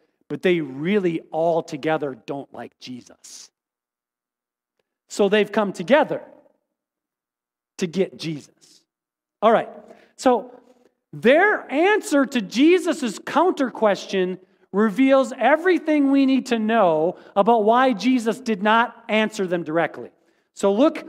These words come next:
look at verses five and six. They discussed it among themselves and said, "If we say, 'From heaven,' he will ask, 'Why didn't you believe him?' But if we say, 'From men,'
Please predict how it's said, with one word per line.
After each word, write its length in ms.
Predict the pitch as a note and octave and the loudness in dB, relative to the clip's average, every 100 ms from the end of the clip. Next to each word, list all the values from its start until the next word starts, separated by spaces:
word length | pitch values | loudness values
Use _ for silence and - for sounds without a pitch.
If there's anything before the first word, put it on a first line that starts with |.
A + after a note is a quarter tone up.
| - - | -20 -6
look 160 | C4 C#4 | -2 0
at 120 | D4 | 0
verses 380 | G#3+ A#3+ B3 - | 0 -2 -4 -4
five 280 | A3 G#3 G3 | 0 0 -2
and 100 | - | -6
six. 360 | E3 - - _ _ _ - | -8 -10 -20 _ _ _ -2
They 120 | A3 | -2
discussed 480 | A#3 A3 - D#4 D#4 | 0 -2 2 0 2
it 60 | E4+ | 2
among 200 | D4 C4 | 2 2
themselves 460 | B3+ - A3 G3 | 0 2 2 2
and 100 | G3+ | -4
said, 380 | - F3+ B2+ - _ _ | -2 -2 -2 -10 _ _
"If 180 | D#4 E4 | -2 0
we 180 | G4+ F4+ | 2 2
say, 260 | D4+ C4+ B3 | 2 -2 0
'From 180 | G#3 E3 | -4 -2
heaven,' 440 | B3+ F4 G3 A#3 - _ - | 0 0 -2 -6 -10 _ -4
he 160 | C4 | 0
will 200 | C#4 B3+ | 2 2
ask, 440 | D4+ B3 C#4 - - _ _ | 2 0 -2 -8 -20 _ _
'Why 300 | F3+ A#3 E4 | 0 2 2
didn't 260 | C#4 C4+ D#4 | 2 0 0
you 80 | D#4+ | 0
believe 340 | E4+ G4+ A#3+ | 0 0 0
him?' 200 | F#3+ B2+ - _ | -4 -6 -14 _
But 100 | A3+ | 0
if 160 | D4 D4 | 0 0
we 140 | C4+ | -2
say, 220 | - A3+ G#3+ | 0 -2 -2
'From 220 | G3+ F#3+ | -4 -2
men,' 520 | C4+ D4 C#4 - - | 0 0 -2 -6 -16